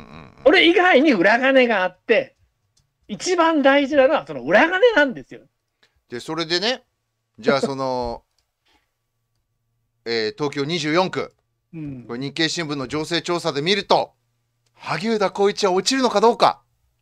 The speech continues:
Speaker 2: うん。
Speaker 1: 立憲民主党の有田芳生さん出てますよね。先ほど下村博文は、立憲民主党が独走なんで、もうこれもう、
Speaker 2: うんうん。
Speaker 1: 萩生田終了でございます。
Speaker 2: うんうん。
Speaker 1: いきますよ。
Speaker 2: はい。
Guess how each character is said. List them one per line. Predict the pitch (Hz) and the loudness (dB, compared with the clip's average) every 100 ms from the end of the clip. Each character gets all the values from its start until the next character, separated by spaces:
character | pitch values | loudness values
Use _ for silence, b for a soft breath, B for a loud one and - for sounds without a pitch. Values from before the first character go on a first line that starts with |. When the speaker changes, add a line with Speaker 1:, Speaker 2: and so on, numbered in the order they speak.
| _ - | _ -14
Speaker 2:
う | |
ん。 | 139 113 - | -14 -14 -10
Speaker 1:
立 | 139 143 | -8 -4
憲 | 180 | -4
民 | 175 | -4
主 | 160 | -2
党 | |
の | 165 156 | 2 4
有 | 208 | 4
田 | 180 | 2
芳 | 190 | 0
生 | 226 | -2
さ | 214 196 | -2 0
ん | |
出 | 180 | 0
て | 214 | 0
ま | 233 | -2
す | 208 | -2
よ | 202 | -2
ね。 | 240 240 _ | -4 -6 _
先 | _ 196 202 | _ -4 -2
ほ | 247 | -2
ど | 240 | -2
下 | - 254 269 | -4 -6 -4
村 | 247 175 | 0 -2
博 | 208 233 196 | -2 -10 -8
文 | 165 127 | -8 -2
は、 | 180 165 - b b 147 | 2 2 2 b b -16
立 | 170 _ | -16 _
憲 | 262 240 | -8 -6
民 | 247 240 | -8 -10
主 | - | -6
党 | 233 | -4
が | - - | -4 -2
独 | 196 208 311 | -4 -2 -4
走 | 220 - 294 269 | -6 0 2 2
な | 226 | -2
ん | |
で、 | |
も | 127 | -6
う | |
こ | 170 | -8
れ | 160 | -8
も | 143 - | -8 -10
う、 | 180 | -10
Speaker 2:
う | |
ん | |
う | |
ん。 | 156 | -4
Speaker 1:
萩 | 151 127 | -4 -4
生 | |
田 | 127 | -6
終 | - - 156 | -8 -8 -8
了 | 139 117 | -6 -8
で | |
ご | 101 | -8
ざ | 95 | -12
い | |
ま | 78 | -16
す。 | - _ | -20 _
Speaker 2:
う | 127 | -14
ん | |
う | |
ん。 | 123 107 107 104 110 _ _ _ _ | -14 -16 -20 -20 -20 _ _ _ _
Speaker 1:
い | 107 | -14
き | |
ま | 135 | -12
す | - | -6
よ。 | 117 175 - _ _ _ - | 0 0 -2 _ _ _ -4
Speaker 2:
は | 143 | -2
い。 | 113 | -2